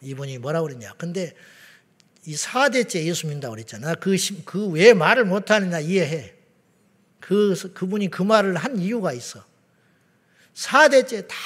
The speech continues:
둘러봐도 교인이야. 사 대째 예수 믿어 정도 돼버리면 일가친척 사돈네 팔촌이 다 예수 믿어요.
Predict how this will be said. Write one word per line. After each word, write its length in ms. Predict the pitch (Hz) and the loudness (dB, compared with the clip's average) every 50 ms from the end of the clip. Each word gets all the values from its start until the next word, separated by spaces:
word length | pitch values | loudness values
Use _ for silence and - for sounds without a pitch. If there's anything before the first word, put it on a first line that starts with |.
| - - 190 175 175 185 190 - - 277 311 311 302 | -8 -4 -2 0 2 4 4 6 8 8 8 8 6
둘러봐도 480 | - - 254 262 240 226 214 190 185 165 | 4 0 2 4 4 4 2 0 -2 -4
교인이야. 540 | - 160 165 151 123 107 98 - - - _ _ _ _ _ _ _ _ _ _ _ _ _ _ _ _ _ _ _ _ _ _ _ _ _ _ _ _ _ - | -4 -6 -6 -6 -8 -12 -16 -20 -20 -20 _ _ _ _ _ _ _ _ _ _ _ _ _ _ _ _ _ _ _ _ _ _ _ _ _ _ _ _ _ -14
사 320 | - - - 254 302 311 | -4 2 4 6 6 8
대째 300 | - 277 262 - - 208 | 6 6 4 2 2 2
예수 280 | 202 214 233 220 - 196 | 2 2 2 0 -2 -4
믿어 200 | 185 185 202 196 | -2 -2 -2 -2
정도 300 | 175 180 175 170 160 151 | -4 -4 -4 -4 -6 -6
돼버리면 680 | - 147 139 143 135 131 135 160 202 208 170 120 104 - _ _ _ _ _ _ _ | -6 -8 -8 -10 -10 -12 -10 -10 -8 -10 -10 -12 -14 -20 _ _ _ _ _ _ _
일가친척 640 | - 160 196 214 214 208 196 - - 185 175 175 160 | -6 -4 -2 2 2 2 2 0 -4 -6 -6 -6 -6
사돈네 500 | - - 226 220 214 208 180 170 147 - | -4 -4 -4 -4 -4 -4 -4 -6 -6 -8
팔촌이 360 | - - 185 - - 156 123 | -10 -12 -10 -10 -10 -10 -8
다 160 | 117 127 139 | -6 -6 -6
예수 220 | 131 139 135 - 135 | -6 -6 -8 -10 -12
믿어요. 440 | 110 107 - 101 92 90 95 104 | -14 -16 -18 -18 -20 -20 -20 -20